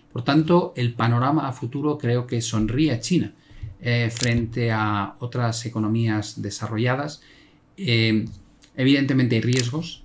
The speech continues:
China es la segunda economía del mundo y se rige por un sistema muy poco democrático, ¿no? Con una inter-, interferencia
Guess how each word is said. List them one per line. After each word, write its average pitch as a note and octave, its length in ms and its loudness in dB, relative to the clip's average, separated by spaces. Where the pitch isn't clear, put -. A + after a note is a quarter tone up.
China C3+ 280 2
es A#2+ 80 -2
la A#2+ 80 0
segunda B2 320 0
economía A#2+ 300 2
del A2+ 100 4
mundo C#3+ 340 4
y A2+ 100 0
se A#2 160 -2
rige B2+ 260 0
por C3+ 120 -2
un C3 100 2
sistema B2 420 0
muy A#2+ 160 2
poco A#2 240 -4
democrático, A2 680 -2
¿no? A2+ 160 0
Con G#2+ 140 -4
una A#2 200 0
inter-, A2+ 420 -2
interferencia G#2+ 920 -2